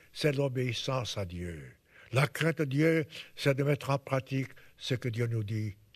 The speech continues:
dans la Bible. La crainte de Dieu, c'est l'observance des dix commandements. C'est l'observance de tous les, de toutes les lois que Dieu a mises. Et que nous puissions, nous,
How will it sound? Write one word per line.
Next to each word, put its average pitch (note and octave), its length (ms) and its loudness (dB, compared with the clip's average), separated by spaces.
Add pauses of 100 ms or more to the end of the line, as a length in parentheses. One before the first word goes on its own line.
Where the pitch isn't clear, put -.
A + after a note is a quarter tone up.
dans A2 180 -2
la G2+ 140 0
Bible. E2+ 500 -8 (520)
La B2+ 160 2
crainte - 340 0
de D#3 60 0
Dieu, C#3+ 500 2 (300)
c'est - 200 0
l'observance B2+ 800 -2
des A2+ 200 -2
dix A2 140 -6
commandements. G#2 720 -4 (420)
C'est C#3+ 160 4
l'observance D#3 640 2 (260)
de C#3+ 80 2
tous D3+ 220 -2
les, C#3 380 2 (500)
de B2+ 100 -4
toutes - 240 -10
les D#3 140 4
lois C#3+ 420 4 (320)
que - 80 -6
Dieu A2 460 -2 (180)
a A2+ 240 -2 (800)
mises. G#2 520 0 (840)
Et A#2 80 -2
que C#3+ 100 0
nous C3+ 80 0
puissions, B2 400 0
nous, D3 400 0